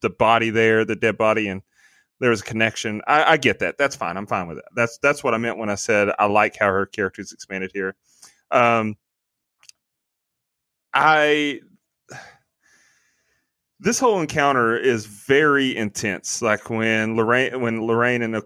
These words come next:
the occultists come face to face, and they're in the morgue when she almost got her there, and then they go back to the house, and then Ed almost stabbing Lorraine. I mean, damn, you wanna talk about a butt puckering moment. And so this set of scenes is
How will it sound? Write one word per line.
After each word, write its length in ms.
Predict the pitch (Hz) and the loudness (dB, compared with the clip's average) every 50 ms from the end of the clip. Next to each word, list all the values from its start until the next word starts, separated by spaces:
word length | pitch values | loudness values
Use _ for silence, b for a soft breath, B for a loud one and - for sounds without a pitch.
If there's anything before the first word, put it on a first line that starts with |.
| - - | -10 -12
the 140 | 123 120 117 | -6 -6 -4
occultists 420 | 107 - - 123 120 - 120 - | -4 -2 -2 -2 -2 -2 -6 -8
come 180 | - - 120 110 | -4 -4 -4 -4
face 260 | 107 - 123 117 113 - | 0 0 0 0 0 -4
to 60 | 120 | -6
face, 340 | - - 123 120 117 113 - | -2 2 2 2 2 0 -4
and 320 | 123 113 113 110 - 110 | -6 -6 -6 -8 -10 -4
they're 480 | 107 117 120 127 127 127 127 123 123 - _ _ _ _ _ _ _ _ | 0 2 2 4 4 2 2 0 -2 -6 _ _ _ _ _ _ _ _
in 80 | 110 110 | -10 -6
the 60 | 104 | -6
morgue 380 | 104 110 123 127 127 127 117 | -2 0 0 0 0 0 -2
when 100 | - 104 | -4 -8
she 180 | 98 - - 110 | -8 -6 -6 -6
almost 300 | 107 120 127 120 117 - | -4 -4 -4 -4 -4 0
got 180 | - 120 120 117 | 2 2 2 2
her 60 | 113 | 2
there, 240 | 110 123 120 120 120 | 0 0 2 2 2
and 100 | 113 110 | 0 -2
then 100 | 110 107 | -2 -2
they 80 | 110 | 0
go 120 | 110 120 110 | 2 2 2
back 260 | 104 123 117 110 - | 4 2 2 0 -2
to 80 | - | -6
the 80 | 107 107 | -8 -4
house, 500 | 101 113 127 127 131 127 127 - - - _ _ _ _ _ - | 0 0 2 2 2 2 0 -4 -8 -12 _ _ _ _ _ -6
and 80 | 120 117 | -2 0
then 160 | 107 101 - - | 0 0 0 0
Ed 220 | - 123 131 127 | 2 2 4 4
almost 360 | 123 117 117 120 120 117 - - | 2 0 0 0 -2 -2 -2 -4
stabbing 380 | - - 131 120 117 117 110 | 0 2 2 2 2 0 -4
Lorraine. 340 | 104 101 110 120 127 127 117 | -6 -4 -2 -2 -2 -2 -2
I 40 | 110 | -6
mean, 240 | 104 107 104 101 98 - _ _ _ | -8 -10 -12 -14 -16 -18 _ _ _
damn, 240 | 123 123 120 107 | -4 -2 -2 -4
you 100 | 107 117 | -4 -6
wanna 120 | 127 120 110 | -6 -8 -6
talk 200 | - 120 110 - | -6 -6 -6 -6
about 180 | 113 110 98 | -8 -8 -8
a 40 | 92 | -6
butt 240 | 90 - 120 117 - | -2 0 0 0 2
puckering 380 | - 123 123 113 113 101 95 92 | 0 -2 -2 0 -2 -4 -2 0
moment. 300 | 104 117 113 101 90 b b b b b b b b b b - | 0 0 0 -2 -4 b b b b b b b b b b -2
And 300 | 117 127 117 110 110 113 113 | 2 2 4 4 2 0 -2
so 540 | - - - - 131 120 117 120 120 120 - - _ 135 - _ | -6 -4 0 2 4 4 4 2 2 0 -4 -10 _ -20 -16 _
this 260 | 123 143 180 190 - | 0 2 2 2 0
set 180 | - 202 170 143 | 0 2 2 2
of 80 | 131 | 0
scenes 460 | - - 151 143 139 135 131 123 117 | -4 -6 -6 -6 -6 -6 -8 -8 -6
is 500 | 117 120 113 113 110 104 - - - - | -6 -4 -4 -4 -4 -6 -8 -12 -12 -14